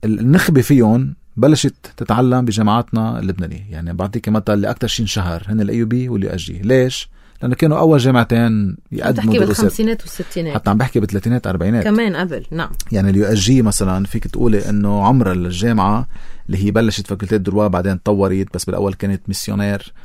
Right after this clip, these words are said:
Speaker 1: يعني، كانت
Speaker 2: أكثر
Speaker 1: ميسيون.
Speaker 2: من مية سنة.
Speaker 1: عم نحكي، عم تحكي تقريبًا فيها مية وخمسين سنة ال-،
Speaker 2: مم.
Speaker 1: ال-، ال-، ال-، البعثة، إذا بديك.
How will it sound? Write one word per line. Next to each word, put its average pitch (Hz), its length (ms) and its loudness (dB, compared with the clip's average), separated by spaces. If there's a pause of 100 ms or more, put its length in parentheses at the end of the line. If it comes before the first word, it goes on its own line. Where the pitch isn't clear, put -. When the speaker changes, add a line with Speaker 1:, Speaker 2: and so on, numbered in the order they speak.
(120)
Speaker 1:
يعني، 90 120 -8
كانت 98 180 -4
Speaker 2:
أكثر 196 240 -2
Speaker 1:
ميسيون. - 220 2
Speaker 2:
من 156 60 -2
مية 160 160 -4
سنة. 147 360 -10 (160)
Speaker 1:
عم 92 80 -8
نحكي، 120 480 0
عم 90 140 -2
تحكي 117 280 -8
تقريبًا 113 300 -2
فيها 123 280 -2
مية 113 180 4
وخمسين 104 360 -4
سنة 101 260 -2
ال-، 82 120 -4
Speaker 2:
مم. 78 80 -4
Speaker 1:
ال-، 90 680 -6
ال-، 85 360 -12 (140)
ال-، 80 500 -10
البعثة، 92 480 -4 (320)
إذا 82 140 -12
بديك. 82 360 -8